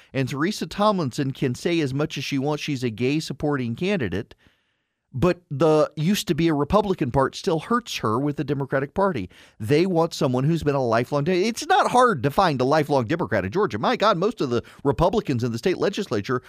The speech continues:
were Democrats until the state flipped on them and they had to change the letter after their name. That's why we still get a bunch of Democratic policies out of members of the legislature,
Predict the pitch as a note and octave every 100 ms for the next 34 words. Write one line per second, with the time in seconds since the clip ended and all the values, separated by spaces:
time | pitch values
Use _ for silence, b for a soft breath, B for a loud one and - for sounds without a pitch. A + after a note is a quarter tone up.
0 | B C#3+ D#3 B2+ G#3+ B3 A#2 A#2+ F#3 -
1 | C3 F3 C#3+ C3 F#3+ F3+ - F#3 A#3+ C3
2 | G#2+ D#3 D#3+ D#3 E3 D#3 F#3 F3+ D#3 E3
3 | F#3+ C#3+ B2 - G#2 F#2+ F#2+ D#3+ G3 B
4 | B E3+ - G#3 E3+ D3 - E3 D#3+ D#3+
5 | D#3 A2+ D#3+ D#3 D3+ B2 - G3 G3+ C3+
6 | A#2 A2+ A#2+ B2 A#2+ A2+ G#2+ E3+ F#3 C3
7 | - E2+ - E3